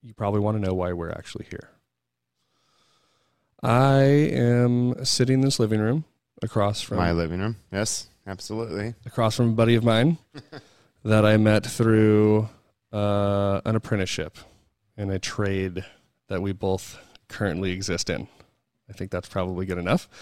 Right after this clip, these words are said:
Speaker 1: Anyway, I've known him for a while, and we bullshit a lot.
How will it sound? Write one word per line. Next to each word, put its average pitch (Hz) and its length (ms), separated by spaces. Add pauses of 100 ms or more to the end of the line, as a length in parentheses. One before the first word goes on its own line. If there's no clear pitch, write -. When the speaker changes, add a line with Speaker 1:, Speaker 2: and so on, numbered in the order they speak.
(420)
Speaker 1:
Anyway, 120 240
I've 120 80
known 123 180
him 131 80
for 131 140
a 123 60
while, 117 420
and 110 400
we 110 100
bullshit 104 640 (160)
a 87 160
lot. 85 680